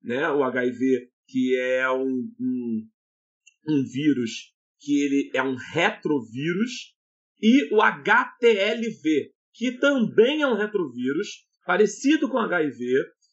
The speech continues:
é, só que o, o H T L V, ele tá muito relacionado aos problemas até de câncer de medula.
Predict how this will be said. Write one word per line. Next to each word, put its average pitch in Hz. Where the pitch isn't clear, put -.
é, 151
só 180
que 208
o, 208
o 190
H 170
T 185
L 175
V, 170
ele 170
tá 175
muito 180
relacionado 170
aos 151
problemas 156
até 147
de 165
câncer 180
de 165
medula. 147